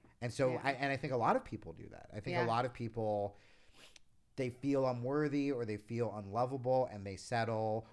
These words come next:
Speaker 1: or they're like, they feel like a failure if they're not married or if they don't have
Speaker 2: Yeah.
Speaker 1: kids. Or, and I also wonder if that leads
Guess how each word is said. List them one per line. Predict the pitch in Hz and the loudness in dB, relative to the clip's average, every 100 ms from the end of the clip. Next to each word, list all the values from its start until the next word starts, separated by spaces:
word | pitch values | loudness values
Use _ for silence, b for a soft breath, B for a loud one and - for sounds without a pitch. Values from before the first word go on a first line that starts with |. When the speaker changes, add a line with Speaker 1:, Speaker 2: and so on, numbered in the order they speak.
| - | -4
Speaker 1:
or | 190 254 262 214 220 - - - - - - _ - - | 0 4 6 6 2 -4 -20 -20 -20 -20 -20 _ -18 -6
they're | 113 | -4
like, | 104 104 98 - | -2 -4 -6 -6
they | 117 | -6
feel | 110 110 107 | -4 -4 -4
like | 110 | -4
a | - | -4
failure | 143 156 202 117 90 | 0 2 2 0 -2
if | - | -6
they're | 92 | -6
not | 80 80 | -8 -8
married | 87 78 76 87 | -10 -10 -12 -8
or | 92 95 95 | -6 -4 -6
if | 92 | -6
they | 104 | -4
don't | 92 | -4
have | 87 90 | -2 -4
Speaker 2:
Yeah. | 87 | -6
Speaker 1:
kids. | - - 104 95 90 85 90 | -8 -4 -2 -2 -4 -8 -10
Or, | 107 113 | -6 -6
and | 147 143 | -4 0
I | 156 | 4
also | 170 190 - | 6 4 2
wonder | 175 170 170 180 | 0 0 0 0
if | 165 165 | 0 2
that | 147 156 160 | 2 2 0
leads | 151 151 156 143 - | 0 0 0 -4 -14